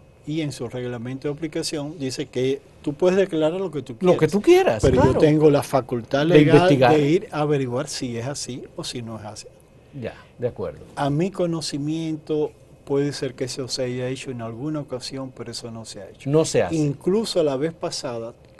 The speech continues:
Speaker 1: había constancia de las cartas que mandó la antigua presidenta,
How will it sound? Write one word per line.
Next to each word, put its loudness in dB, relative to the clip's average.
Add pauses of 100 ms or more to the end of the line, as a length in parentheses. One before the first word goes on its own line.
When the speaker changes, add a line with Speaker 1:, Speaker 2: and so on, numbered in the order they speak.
(100)
Speaker 1:
había -6
constancia -6
de -6
las -12
cartas -8
que -12
mandó -6 (480)
la -4
antigua -4
presidenta, -8